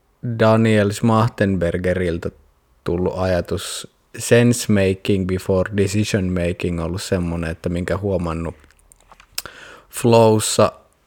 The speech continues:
flown kannalta tosi tärkeäksi, että se, mi-, mikä mulla näyttäytyy ennen kaikkea siinä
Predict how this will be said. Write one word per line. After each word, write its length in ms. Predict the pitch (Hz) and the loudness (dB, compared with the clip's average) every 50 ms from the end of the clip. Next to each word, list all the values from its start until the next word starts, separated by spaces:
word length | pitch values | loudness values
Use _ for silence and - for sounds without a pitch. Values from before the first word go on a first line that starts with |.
| _ _ _ _ _ _ _ - 127 | _ _ _ _ _ _ _ -4 2
flown 280 | - 127 123 120 120 110 | 4 6 6 6 6 6
kannalta 420 | 113 110 110 104 101 101 - 104 | 4 4 4 4 2 0 0 -2
tosi 340 | 95 - 110 107 - 117 107 | 0 2 2 2 4 2 0
tärkeäksi, 920 | 98 - 113 110 110 107 101 107 - - - 95 87 87 87 - - - | 2 2 4 4 4 4 2 0 0 0 2 2 2 0 -2 -6 -6 -8
että 220 | 92 - - - 101 | -8 -6 -6 -6 -6
se, 400 | - - - 98 90 85 - - _ _ _ _ _ _ _ _ _ _ _ _ - | -4 -2 0 0 0 0 -2 -6 _ _ _ _ _ _ _ _ _ _ _ _ -4
mi-, 200 | 123 104 92 67 - | -4 -4 -4 -4 -6
mikä 280 | 123 120 110 104 110 | -4 -4 -2 0 2
mulla 320 | 110 113 117 117 117 113 110 | 2 2 4 4 4 4 4
näyttäytyy 640 | 107 107 101 104 - - - 101 92 - - 101 104 | 4 4 2 2 2 2 2 0 2 2 2 2 4
ennen 240 | 107 104 104 101 95 | 4 2 2 0 0
kaikkea 340 | - 95 95 - - 101 98 | 0 -2 -2 0 -2 -2 0
siinä 260 | 107 107 104 101 | 0 0 -2 -2